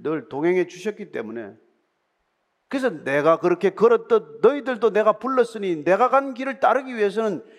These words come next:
이제 내가 보혜사 성령을 보내줄 텐데 그분이 오면 너희들은 이 세상 전체를 새롭게 보게 될 것이고 죄가 뭔지도 깨닫고 의가 뭔지도 알게 되고 심판이 뭔지도 두려워할 줄 알게 되고."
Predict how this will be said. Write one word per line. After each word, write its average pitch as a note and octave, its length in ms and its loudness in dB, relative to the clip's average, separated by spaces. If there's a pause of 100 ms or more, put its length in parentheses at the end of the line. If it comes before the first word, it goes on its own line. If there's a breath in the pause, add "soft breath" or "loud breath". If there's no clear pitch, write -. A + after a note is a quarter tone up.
(100)
이제 A#3 160 -2
내가 B3+ 260 2
보혜사 G#3 400 0
성령을 F3+ 680 -2
보내줄 F#3+ 340 -4
텐데 G3 340 0 (280 loud breath)
그분이 D4 320 2
오면 G#3 760 -2
너희들은 E3 640 -2 (1500)
이 A#3 80 -4
세상 C4 340 4
전체를 B3 760 0 (440 soft breath)
새롭게 C#4+ 500 2
보게 F3 220 -2
될 C3+ 160 -6
것이고 - 540 -12 (580)
죄가 F3+ 320 4
뭔지도 G#3+ 440 0
깨닫고 G3+ 520 -4
의가 F#3+ 240 4
뭔지도 A#3 360 -2
알게 E3+ 260 0
되고 D#3 180 -4
심판이 A#3+ 480 0
뭔지도 A3+ 420 -4
두려워할 F#3+ 360 -2
줄 D#3+ 180 -6
알게 C#3 240 -4
되고." A2 360 -10